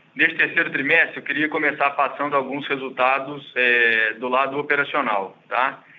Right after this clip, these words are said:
Então, a gente teve um recorde histórico de vendas líquidas, né, pelo terceiro trimestre consecutivo. Foram quase dois bilhões de reais,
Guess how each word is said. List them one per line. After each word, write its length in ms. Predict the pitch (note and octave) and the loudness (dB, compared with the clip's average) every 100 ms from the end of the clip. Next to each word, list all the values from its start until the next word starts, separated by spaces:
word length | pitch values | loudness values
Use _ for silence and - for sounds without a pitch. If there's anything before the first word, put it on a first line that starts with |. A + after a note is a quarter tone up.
| - _ | -20 _
Então, 140 | C#3 | 0
a 20 | |
gente 180 | C#3+ D#3+ | 0 2
teve 140 | D#3 | 2
um 80 | D3 | 2
recorde 400 | C#3 E3 E3 D3+ | 2 2 0 -2
histórico 400 | D3 E3 E3 D#3+ | -2 2 2 0
de 80 | C3+ | -4
vendas 320 | B2+ C#3+ C3+ | 0 0 -2
líquidas, 540 | - C3 G3 - D#3 A2+ | -6 -10 -10 -8 -8 -2
né, 180 | C#3 D#3+ | 0 0
pelo 200 | C#3+ C3 | -4 -2
terceiro 420 | C3 - C#3+ D3+ | -4 0 -2 -2
trimestre 500 | C#3 B2 B2 A#2+ B2 | -4 0 0 0 -8
consecutivo. 760 | A#2+ A#2 A#2 - - D#3+ D#3+ E3+ - - - - _ | -10 -8 -8 -6 -6 -6 -6 -12 -20 -20 -20 -20 _
Foram 180 | C3+ C3 | -6 -2
quase 300 | C#3 D#3+ D#3+ | 2 0 0
dois 220 | C3+ D3+ | -2 -2
bilhões 380 | D3 C#3 C#3 C#3 | -2 -2 0 0
de 80 | B2 | 2
reais, 480 | B2 A2 A#2 C#3+ | 2 4 4 2